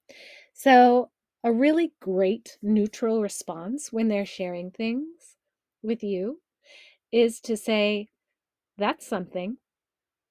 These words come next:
<laughs> It sounds so weird to say it, but, right? Like, that's very neutral. You're not attaching any emotion to it. There's no opinion. It's just a response to be like, "Hey, I heard what you had to say."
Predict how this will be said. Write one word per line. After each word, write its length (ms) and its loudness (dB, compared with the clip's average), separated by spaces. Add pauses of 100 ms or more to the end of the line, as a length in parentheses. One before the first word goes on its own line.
(640)
<laughs> 600 -6 (720)
It 160 2
sounds 400 -2
so 320 6
weird 380 2
to 120 0
say 340 2
it, 140 4
but, 240 0
right? 400 -2
Like, 220 -2
that's 220 -2
very 260 2
neutral. 480 -6 (140)
You're 100 -4
not 260 -4 (200)
attaching 720 -6
any 240 -10
emotion 800 -6
to 120 -8
it. 300 -4
There's 240 -6
no 200 -14
opinion. 560 -8
It's 180 -14
just 460 -12
a 80 -6
response 680 -10
to 80 -16
be 160 -8
like, 240 -12
"Hey, 200 -6
I 120 -8
heard 200 -4
what 80 -2
you 60 -4
had 100 -6
to 40 -16
say." 420 -8